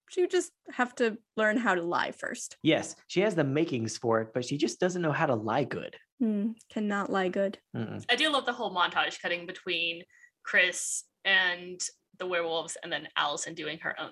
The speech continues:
Speaker 3: thing.
Speaker 1: Yeah.
Speaker 2: It is cool, but all the stuff she's doing, does that ever play into the script?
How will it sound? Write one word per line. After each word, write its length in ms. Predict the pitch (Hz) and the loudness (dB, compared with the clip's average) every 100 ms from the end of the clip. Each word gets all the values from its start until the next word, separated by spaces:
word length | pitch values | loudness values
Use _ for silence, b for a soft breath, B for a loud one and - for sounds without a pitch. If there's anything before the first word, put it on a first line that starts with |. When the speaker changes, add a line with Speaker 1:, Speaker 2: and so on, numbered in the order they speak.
| - | -8
Speaker 3:
thing. 240 | - 104 - - | -8 -8 -12 -4
Speaker 1:
Yeah. 220 | 214 175 - _ _ | -2 -2 -6 _ _
Speaker 2:
It 240 | 190 190 - | 0 0 0
is 360 | 247 220 - - _ | 2 2 -2 -14 _
cool, 760 | - - 240 233 151 131 131 131 | -8 -2 2 4 6 4 2 2
but 260 | 165 151 - | 0 2 2
all 140 | 208 | 2
the 100 | 226 | 2
stuff 280 | 196 196 196 | 2 0 0
she's 240 | - 170 | 0 -2
doing, 400 | 135 151 165 185 | 2 2 4 2
does 140 | 180 143 | -2 -2
that 160 | 180 | 0
ever 180 | 180 185 | 0 0
play 260 | 185 160 160 | -2 -4 -4
into 200 | 180 160 | -4 -6
the 80 | 123 | -6
script? 720 | - - - 160 349 349 | -8 -10 -2 0 0 -2